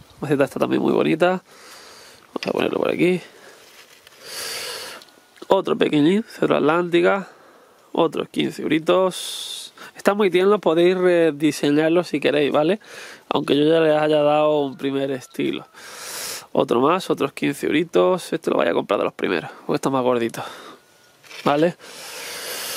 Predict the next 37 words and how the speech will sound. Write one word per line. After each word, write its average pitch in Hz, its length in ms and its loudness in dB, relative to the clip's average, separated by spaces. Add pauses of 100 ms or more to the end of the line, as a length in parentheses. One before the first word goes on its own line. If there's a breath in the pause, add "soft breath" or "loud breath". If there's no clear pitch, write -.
(200 loud breath)
Por 165 200 4
aquí 160 240 0
tengo 151 540 0 (880 loud breath)
una 180 220 4
morera 147 340 2
negra 147 420 0 (320 loud breath)
muy 147 260 0
guapa. 175 560 2 (340 loud breath)
Esta - 300 -2
vale 147 220 0
más, 160 200 0
esta 147 200 -4
vale 147 180 2
veinticinco, 156 560 -2
porque 147 160 2
además 147 180 2
la 147 80 4
maceta 143 280 -2
es 143 60 -8
japonesa 170 640 -2 (640)
y 156 200 4
sube 156 280 0
el - 60 -4
precio, 151 360 0
aunque 135 160 -2
me 143 100 2
gusta 151 220 2
más 139 120 2
la 131 100 4
de 127 80 0
Antonio. 165 420 0 (1600 loud breath)
Esta 156 240 0
vale 151 180 4
veinticinco - 560 -2
euritos, 180 640 0
morera 160 400 2
negra. 147 380 -2